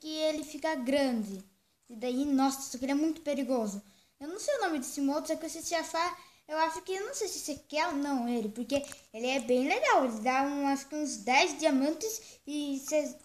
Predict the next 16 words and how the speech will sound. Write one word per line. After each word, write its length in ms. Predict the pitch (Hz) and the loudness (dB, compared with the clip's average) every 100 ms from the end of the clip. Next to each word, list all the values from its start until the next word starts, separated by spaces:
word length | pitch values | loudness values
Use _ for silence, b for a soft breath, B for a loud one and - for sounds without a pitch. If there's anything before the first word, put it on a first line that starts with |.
| - | -12
e 200 | 262 269 | -4 0
acho 260 | 269 269 | 0 -2
que 100 | - | -10
trinta 400 | 277 - 330 466 | -14 -10 -8 -2
e 160 | 453 359 | 0 4
oito 260 | 349 381 392 | 2 2 -2
madeiras 380 | 359 330 330 | -2 -4 -6
de 120 | 302 339 | -6 -6
carvalho. 640 | 359 392 311 247 208 196 - _ _ _ _ _ _ _ - - | -4 -2 -2 -2 -2 -6 -14 _ _ _ _ _ _ _ -16 -12
Então, 240 | 247 277 | -6 0
eu 60 | 277 | 0
acho 200 | 285 - | 0 0
que 80 | 330 | 0
é 80 | |
bom 220 | 277 302 311 | 0 0 0
vocês 480 | 311 330 311 - | 0 -2 -4 -10